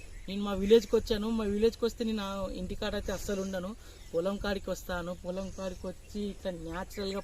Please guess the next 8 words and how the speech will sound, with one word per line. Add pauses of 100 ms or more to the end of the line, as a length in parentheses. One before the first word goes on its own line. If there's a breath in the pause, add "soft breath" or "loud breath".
(120)
పండ్లు
అనేది
దింపుతాను. (520 soft breath)
చూడండి,
వీటికి
ఏమంటారు
మీ
సైడ్?